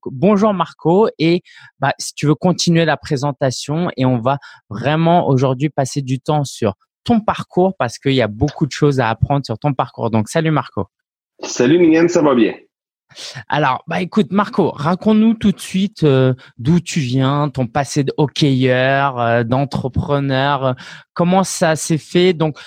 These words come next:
Speaker 1: très jeune déjà, tu avais un goût pour l'enseignement. C'est pas un hasard si aujourd'hui tu enseignes en ligne, donc avec, euh, l'Académie, euh, du Podcast.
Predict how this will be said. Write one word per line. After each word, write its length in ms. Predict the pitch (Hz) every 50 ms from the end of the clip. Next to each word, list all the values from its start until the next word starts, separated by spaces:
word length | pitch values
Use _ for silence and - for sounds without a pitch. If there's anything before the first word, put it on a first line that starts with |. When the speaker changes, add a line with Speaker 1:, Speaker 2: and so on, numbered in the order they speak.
| - _ -
Speaker 1:
très 220 | 143 139 202 202
jeune 220 | 175 190 214 214
déjà, 500 | 196 190 180 147 165 170 175 180 190 190 185 _ _ _ _ _ _ _ _ _
tu 120 | - -
avais 340 | 160 147 135 147 160 165 170
un 160 | - - 151
goût 240 | 143 127 135 165 180
pour 480 | 156 - - 160 151 147 156 135 104 - - _ _
l'enseignement. 1120 | 127 127 147 165 170 - - - 175 170 165 160 160 156 143 143 151 160 165 165 160 165 - _ _ _ _ _ _ -
C'est 120 | - 113
pas 100 | - 143
un 220 | 147 151 147 143
hasard 260 | 147 147 123 151 160 151
si 160 | - - 143
aujourd'hui 480 | 143 139 131 160 151 147 135 156 160
tu 160 | 139 - - 147
enseignes 400 | 127 135 127 - - 139 135 131
en 80 | 117
ligne, 320 | 131 151 190 233 247 208 143
donc 220 | 117 110 104 -
avec, 260 | 120 110 113 113 -
euh, 80 | - 110 - - - - - _ _
l'Académie, 720 | - 113 113 - - 127 123 120 123 127 131 131 135 120 - _ -
euh, 400 | 117 113 113 113 110 104 107 104
du 240 | 101 113 107 110 110
Podcast. 800 | - - 143 139 - - - 208 208 226 220 - - _ - -